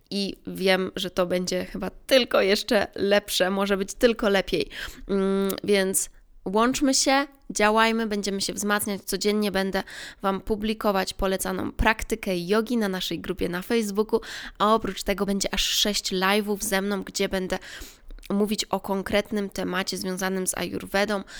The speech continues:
który warto wprowadzić w życie, więc mnóstwo darmowej wiedzy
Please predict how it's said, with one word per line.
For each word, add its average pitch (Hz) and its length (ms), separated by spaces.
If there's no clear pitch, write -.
który 180 240
warto 190 280
wprowadzić - 580
w 180 60
życie, 202 340
więc 185 280
mnóstwo 220 580
darmowej 202 540
wiedzy 196 400